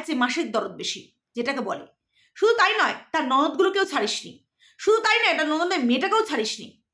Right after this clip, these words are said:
আজকে শুধু তাই নয়, আয়ুষ্মিতাকে পর্যন্ত ছাড়িসনি। আয়ুষ্মিতার জন্মবৃত্তান্ত নিয়ে তুই প্রশ্ন তুলেছিস, কে হে তুই?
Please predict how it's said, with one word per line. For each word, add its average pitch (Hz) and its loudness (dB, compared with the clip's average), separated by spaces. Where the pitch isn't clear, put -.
আজকে 349 2
শুধু 339 4
তাই 320 2
নয়, 277 2
আয়ুষ্মিতাকে 240 -2
পর্যন্ত 247 -2
ছাড়িসনি। 208 -8
আয়ুষ্মিতার 240 -2
জন্মবৃত্তান্ত 427 2
নিয়ে 349 0
তুই 294 0
প্রশ্ন 262 -6
তুলেছিস, 214 -10
কে 349 2
হে 339 2
তুই? 403 2